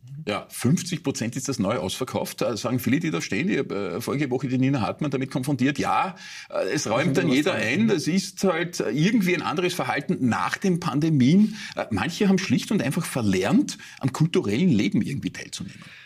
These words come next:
Speaker 2: Ja, der Mensch ist ein Gewohnheitstier und wenn man so lange das nicht hat, dann, ähm, mittlerweile hat jeder einen Beamer, es gibt tolle Streaming-Angebote, wie wir alle wissen, es gibt fantastische Serien. Ich bin der Erste, der da vollstes Verständnis hat, wenn man auf der Couch liegen bleibt.
Speaker 1: Mhm.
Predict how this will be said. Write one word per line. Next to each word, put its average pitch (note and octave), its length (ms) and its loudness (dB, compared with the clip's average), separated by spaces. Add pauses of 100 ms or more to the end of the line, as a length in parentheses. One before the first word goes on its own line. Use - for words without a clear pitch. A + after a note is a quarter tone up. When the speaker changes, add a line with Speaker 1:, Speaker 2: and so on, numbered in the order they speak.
Speaker 2:
Ja, D3 280 4
der D#3+ 100 0
Mensch E3 220 2
ist G3+ 140 -2
ein G3+ 80 2
Gewohnheitstier D#3+ 680 2
und C#3+ 60 4
wenn D3+ 140 2
man D#3+ 120 0
so D#3+ 140 -2
lange D#3+ 320 2
das D3 160 -2
nicht E3+ 260 0
hat, F3 220 0
dann, D#3 360 0
ähm, C#3+ 340 2
mittlerweile D3+ 340 2
hat C#3+ 100 0
jeder D3 220 2
einen C#3+ 260 0
Beamer, F#3+ 340 0
es D#3 140 -4
gibt C#3+ 220 -8
tolle D3 400 2
Streaming-Angebote, D#3+ 920 -2
wie D3+ 140 2
wir D3 100 2
alle C#3 200 2
wissen, D3+ 180 -2
es D3+ 100 -4
gibt C#3+ 140 -6
fantastische C#3 540 -2
Serien. D3 400 0
Ich D3 100 -4
bin D3 200 0
der B2 120 0
Erste, C3+ 260 0
der C#3 200 0
da C3+ 160 2
vollstes D#3+ 480 -2
Verständnis C#3 520 -4
hat, D3 80 -2
wenn C#3+ 120 0
man C#3+ 60 0
auf C#3 100 -2
der C3+ 100 -4
Couch C3+ 320 -2
liegen D3 280 0
bleibt. B2 360 -2
Speaker 1:
Mhm. G#2 200 0